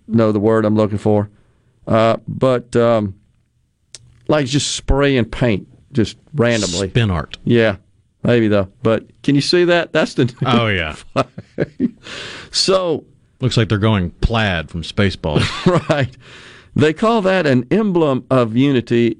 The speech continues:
Speaker 1: If I may, I'm gonna read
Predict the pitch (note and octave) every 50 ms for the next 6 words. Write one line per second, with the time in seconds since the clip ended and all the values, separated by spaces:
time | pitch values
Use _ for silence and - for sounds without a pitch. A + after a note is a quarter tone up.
0 | _ _ - F3+ F#3+ F3+ D#3+ D3 - - - _ _ _ _ _ _ - G#3+ A#3+
1 | C#4+ D4+ D4 C#4+ G#3 B2+ F2 - A#2 - _ _ _ _ _ _ _ _ _ _
2 | _ _ _ _ _ _ _ _ _ _ _ _ _ _ _ _ - D3+ G#3+ C4
3 | D#4 F4+ E4+ C4+ G#3+ C#3+ C3 D3 E3+ E3 C#3+ A2 -